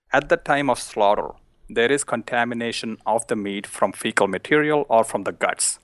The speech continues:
And that's a huge safety issue because most of the deaths from foodborne illness in the U S are related to contamination of meat. And that won't be there in our case because we are detaching the slaughter from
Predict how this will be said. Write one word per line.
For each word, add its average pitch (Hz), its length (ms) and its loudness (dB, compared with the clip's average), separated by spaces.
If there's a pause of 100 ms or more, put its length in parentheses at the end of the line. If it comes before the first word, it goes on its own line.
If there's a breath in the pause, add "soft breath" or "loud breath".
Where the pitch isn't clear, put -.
(280)
And 117 180 0 (100)
that's 131 360 0
a 160 80 0
huge 135 260 -10
safety - 480 -8
issue 131 320 -6
because 101 400 -4 (240)
most 117 460 4
of 151 120 2
the 123 80 4
deaths 104 380 2
from 101 220 0
foodborne 104 560 0
illness 101 320 0
in - 60 -8
the 98 40 -4 (120)
U 110 40 2
S - 320 0 (340)
are 104 140 6
related 107 460 2
to 98 300 0
contamination 95 680 -2
of - 120 -14
meat. - 300 -8 (380)
And 117 260 2
that 127 320 4
won't 123 200 -2
be 117 60 -4
there 107 160 0
in 101 120 -4
our 95 80 -2
case 175 260 -6
because 120 260 -8
we 113 80 -2
are 98 40 0
detaching 127 640 -4 (420)
the 104 100 -10
slaughter 104 520 0 (240)
from 98 400 -4